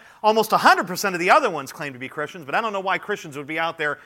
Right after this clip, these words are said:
marching in favor of their heterosexuality. That's the stupidest thing I've ever heard. We're to boast in Christ alone.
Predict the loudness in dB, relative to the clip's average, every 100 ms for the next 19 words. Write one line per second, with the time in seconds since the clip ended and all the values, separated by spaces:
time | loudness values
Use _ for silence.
0 | -20 -4 -2 -2 -4 -12 -8 -4 -4 -2
1 | -4 -4 -4 -6 -6 -10 -10 -6 -6 -6
2 | -10 -12 -12 -10 -8 -10 -12 -12 -12 -12
3 | -12 -14 -18 _ _ _ _ _ _ _
4 | _ _ _ _ -4 -4 2 4 4 0
5 | -4 -4 2 4 4 2 -2 2 2 0
6 | -4 -14